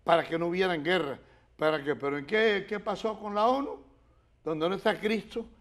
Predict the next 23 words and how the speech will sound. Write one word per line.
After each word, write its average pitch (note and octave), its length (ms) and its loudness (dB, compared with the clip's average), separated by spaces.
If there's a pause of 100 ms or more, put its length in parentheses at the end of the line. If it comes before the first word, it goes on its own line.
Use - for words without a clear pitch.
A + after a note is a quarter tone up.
(100)
no F3+ 80 -2
hay E3 100 -2
paz. F3+ 360 -2 (300)
Donde D#3 240 -2
no F#3 60 -4
está F#3+ 200 -4
Cristo, A3 420 0
hay E3 160 2
odio. E3 340 2 (240)
Donde D#3 180 -6
no E3+ 60 -2
está F#3 200 -6
Cristo, A3 440 -2 (140)
hay G3 160 4
intereses F3+ 460 0
personales. D#3 600 -2 (680)
Y E3 100 -2
fue F3 220 0
lo F3 120 0
que F#3 80 -2
es F3+ 60 2
la D#3+ 140 0
onu. C#3 220 -4